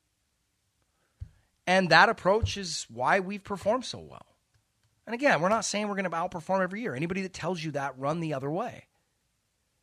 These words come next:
But we're also not gonna get client phone calls when they're down forty percent asking us, "Guess what? You know, what do we do now?" And our answer is, "We'll just ride it out."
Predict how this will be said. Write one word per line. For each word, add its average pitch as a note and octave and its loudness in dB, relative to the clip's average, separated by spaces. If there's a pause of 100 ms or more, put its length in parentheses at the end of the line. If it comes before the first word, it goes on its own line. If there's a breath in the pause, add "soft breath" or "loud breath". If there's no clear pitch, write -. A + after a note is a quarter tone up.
(120)
But F#3+ 6
we're F3+ 6
also A3+ 6
not F#3 2
gonna E3+ -4
get E3+ -6
client F3 0
phone E3 -2
calls C#3 -4 (300 soft breath)
when D3+ -2
they're D3 0
down D#3+ 4
forty D#3+ -2
percent D3 -2
asking D3 -4
us, A#2 -8
"Guess D3 -2
what? D#3+ -2
You D3+ -2
know, C3 -2 (180 soft breath)
what D#3 4
do E3 4
we D#3+ 0
do C#3+ 2
now?" D#3+ 6
And C#3+ 4
our C3 0
answer C#3 -2
is, A2+ -10
"We'll B2 -4
just A#2 -6
ride A#2 -2
it G#2 -12
out." A#1 -12